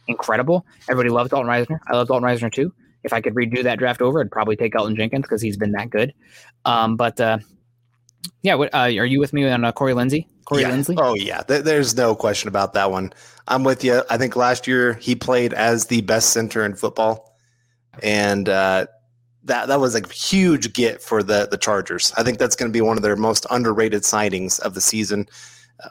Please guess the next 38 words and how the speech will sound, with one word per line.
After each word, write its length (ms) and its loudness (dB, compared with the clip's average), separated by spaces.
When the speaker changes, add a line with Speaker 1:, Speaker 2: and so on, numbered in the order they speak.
Speaker 2:
Uh, 60 -8
you 180 -2
and 80 2
I've 120 0
talked 200 0
about 180 0
it 40 4
already. 380 0
The 80 -4
center 200 2
position, 520 -2
it 160 2
is 240 2
tough 460 -2
to, 380 2
to 120 -4
be 240 2
on 160 2
a 80 0
rookie 300 -4
contract 560 0
and 100 -8
play 220 0
well. 360 -2
Speaker 1:
Mm-hmm. 240 -2
Speaker 2:
And, 460 0
and 160 -2
so 120 2
to 40 -8
bring 240 0
in 100 2
a 60 0
veteran, 400 2
especially 420 0
for 220 0
a 40 0
young 340 -2
quarterback 680 0